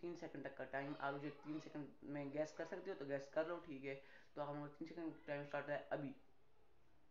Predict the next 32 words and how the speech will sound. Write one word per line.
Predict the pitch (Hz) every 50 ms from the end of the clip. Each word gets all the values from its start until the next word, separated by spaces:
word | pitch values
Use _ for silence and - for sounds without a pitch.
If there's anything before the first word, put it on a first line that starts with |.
| - -
वन, | 127 131 139 139 143 143 - - - - - - - - - - - - - - - - - - - -
टू, | 147 147 143 139 139 - - - - - - - - - - - - - - - - - - -
three। | - 185 170 151 - - - - - - - - - - - - -
जिसने | 175 185 226 202
guess | 170 165 165 160 -
कर | 175 170
लिया | 170 175 175 170
था | 165 - 180
पहले | 165 - 160 165 160
भाई | 160 151 151
वो | 147 151
मुझे | 151 151 143 - -
कमेंट्स | - 139 139 139 139 -
में | 151 147
बता, | - - 139 143
तो | 139 135 135
भाई | 139 139
वो | 135 151 151
बात | 147 143 139 131 127 120
जो | 135 139
है | 135
मैं | 139
आपको | 139 139 143 139
साथ | - 151 139 139 143
साथ | 156 151
बता | 139 - 147 143 139
चलूँ। | - 147 170 170 - - - - - - - 156
वो | 190 214
बात | 214 175 160 151 151 139 131 135
guys | 135 139 139 139 135 - - - - - - - 143
ये | 151 165 185 180
है | 165 143 135 131